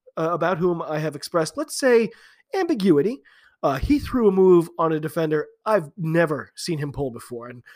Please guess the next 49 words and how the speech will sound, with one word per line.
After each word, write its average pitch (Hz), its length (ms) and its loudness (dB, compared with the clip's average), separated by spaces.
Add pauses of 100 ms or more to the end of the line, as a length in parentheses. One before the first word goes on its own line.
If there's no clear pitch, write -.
(140)
whisk, - 320 4
he 190 140 -4
was 143 240 0 (140)
out, 254 200 4 (600)
uh, 170 180 0 (120)
he 180 80 0
was 170 100 0
out 233 160 2
there 196 120 4
to 180 60 0
fatten 220 340 0
the 190 60 2
lead. 156 280 2
Great 170 280 2
stuff. 143 380 -4 (500)
Uh, 139 160 -4 (120)
side 247 340 2
note, 196 300 2 (240)
it 202 40 2
was 160 140 -2
great 220 340 2
to 170 60 -8
see 190 160 -4
Ron 165 260 -2
Swanson 175 460 -4
from 139 140 -12
Parks 170 240 -6
and 156 100 -8
Rec, 180 200 -4 (120)
uh, 208 60 -4
uh, 160 100 0 (120)
assuming 160 440 2
the 156 80 0
duties 165 320 4
of 147 100 0
the 143 60 -4
lead 170 160 4
official. 151 380 2
I 170 100 0
had 214 100 2
no 254 140 4
idea 254 240 2
he 156 120 2
was 151 140 0
so 190 100 -2
fit. 202 320 0
<laughs> - 60 -20 (840)
Anyway, 180 360 6
um, 147 300 2